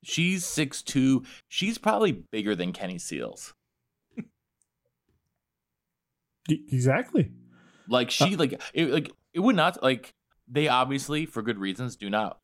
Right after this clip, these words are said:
Speaker 1: list women's weights on rosters and things like that. Uh,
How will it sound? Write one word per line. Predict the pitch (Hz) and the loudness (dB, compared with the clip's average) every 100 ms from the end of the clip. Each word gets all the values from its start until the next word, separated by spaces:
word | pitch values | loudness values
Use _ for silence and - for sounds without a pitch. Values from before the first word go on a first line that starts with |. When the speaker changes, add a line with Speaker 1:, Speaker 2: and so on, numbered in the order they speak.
| - | -6
Speaker 1:
list | 98 107 - - - | -4 -4 -8 -16 -8
women's | 92 92 107 - | -4 -2 -4 -2
weights | 85 101 135 - - - _ _ _ | -2 -2 -4 -10 -12 -18 _ _ _
on | 95 98 92 90 90 90 _ _ _ | -2 0 2 0 -2 -6 _ _ _
rosters | - 90 - - 92 | 0 0 -2 -6 -6
and | 117 104 | -6 -10
things | 101 95 | -10 -6
like | 104 | -6
that. | 98 87 117 - _ _ _ _ _ _ _ _ - | -6 -2 -2 -4 _ _ _ _ _ _ _ _ -10
Uh, | 107 95 76 | -4 -4 -4